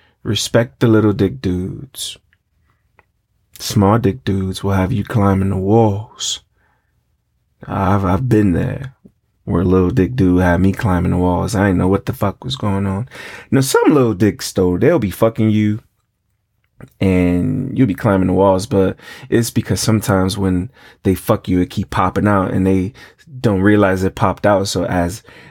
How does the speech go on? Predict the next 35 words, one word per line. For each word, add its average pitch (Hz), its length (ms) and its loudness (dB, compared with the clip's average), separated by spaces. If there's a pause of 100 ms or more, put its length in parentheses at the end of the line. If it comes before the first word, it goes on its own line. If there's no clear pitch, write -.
(140)
they're 92 500 0 (560)
still 92 420 -2 (140)
fucking, 87 480 -2
it's, - 380 -4
like, - 160 -6
hitting - 800 -2
the 98 100 -2
walls 87 400 0
of 92 140 0
your - 140 0
ass 92 520 -2
and, - 400 -8
uh, - 340 -8
right 92 300 2
around 87 280 4
the 90 80 2
hole, 90 440 0
and - 160 -2
that 107 160 -2
should - 140 -4
be 107 120 -2
hurting. 104 340 0 (340)
But - 520 -2
ninety-nine 98 640 4
percent - 460 -6 (380)
of 98 180 -2
you 92 140 -2
little 90 300 -2
dick - 280 -8
dudes 131 380 -10
be - 140 -18
tearing 92 460 -8
some - 200 -12
shit - 280 -10
up. - 360 -14